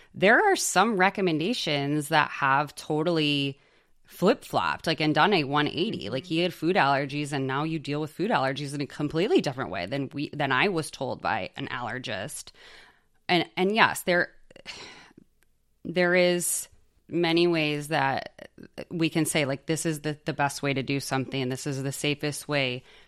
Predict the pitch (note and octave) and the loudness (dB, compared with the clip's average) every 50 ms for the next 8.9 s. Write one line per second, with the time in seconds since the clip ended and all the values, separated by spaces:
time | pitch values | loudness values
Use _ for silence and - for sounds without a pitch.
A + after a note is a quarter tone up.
0 | _ _ - D3 C3 - D3 C#3+ C3+ - D3 C#3 B2+ C3+ C#3 C3 B2+ C#3 C3+ - | _ _ -8 -8 -4 -2 -2 -2 0 0 -2 0 0 0 0 0 0 -2 -2 -2
1 | - C3 C3 - - C#3 C3+ A2+ - - C3+ B2+ B2 C3+ D3 D#3 E3 F3 E3+ D3 | -4 -4 -4 -2 -4 -4 -4 -4 -6 -6 -6 -4 -2 0 2 2 4 4 2 2
2 | G2+ G2 D3 C#3+ C3+ C3 C3+ C3+ C#3 B2+ B2+ C3+ B2 A#2+ B2+ C#3 D3+ E3 F#3 G3 | 2 2 0 0 0 0 0 -2 -4 -2 -4 -4 -4 -4 -2 -4 -2 0 2 4
3 | G#3 A3 G3+ F3+ D#3 - D3 C#3+ D3 C#3+ - - - C#3+ C#3 D3+ D#3+ E3 E3+ E3+ | 4 4 2 0 -2 0 0 0 0 -2 -2 0 0 0 2 2 2 2 2 0
4 | D#3 - - - E3 E3+ F3+ F3 - G3 E3 D#3+ D3+ C#3+ E3 - D3+ C#3+ C3 - | -2 -4 0 4 4 4 6 6 4 4 4 4 4 4 2 0 -2 -6 -4 -4
5 | C#3+ C#3 - - D3+ C#3 C3 A#2+ B2 C3 A#2 B2 B2 - - - C3+ A2 D2 A#1+ | -4 -4 0 0 0 0 0 -2 -2 0 0 0 -2 -4 -6 -4 -4 -2 -2 -4
6 | G1+ G1+ - - _ _ - _ _ _ E3 D#3+ D#3 D#3 D#3+ - - - - - | -6 -8 -10 -12 _ _ -20 _ _ _ 4 4 6 4 4 0 -2 -2 -4 -2
7 | - D#3+ D3 C#3+ D3 D3+ E3+ E3+ E3+ D#3+ D3 C#3+ C3+ C3+ C3+ - - - - - | 0 2 2 2 2 2 2 2 2 2 2 2 0 0 -2 -4 -8 -8 -4 -4
8 | - G#2+ A#2 - - _ - F#3 G3 G#3 A3+ A#3 B3 B3+ B3 - - - | -2 -2 -2 -6 -6 _ -4 -2 0 0 0 0 -2 -2 -4 -6 -10 -10